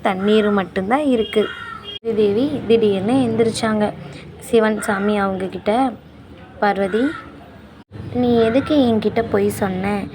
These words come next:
நீ சாப்பிடாமையே பட்னியா தூங்கிட்டியே"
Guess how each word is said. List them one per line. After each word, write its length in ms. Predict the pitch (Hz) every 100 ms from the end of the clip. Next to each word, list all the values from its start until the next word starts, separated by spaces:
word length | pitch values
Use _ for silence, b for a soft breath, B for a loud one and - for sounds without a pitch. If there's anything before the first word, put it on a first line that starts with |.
| B B B
நீ 220 | 247 254 247
சாப்பிடாமையே 880 | 226 208 220 208 202 196 214 254 285 - -
பட்னியா 560 | 226 202 - 208 214 262 254
தூங்கிட்டியே" 800 | 214 202 190 180 190 196 202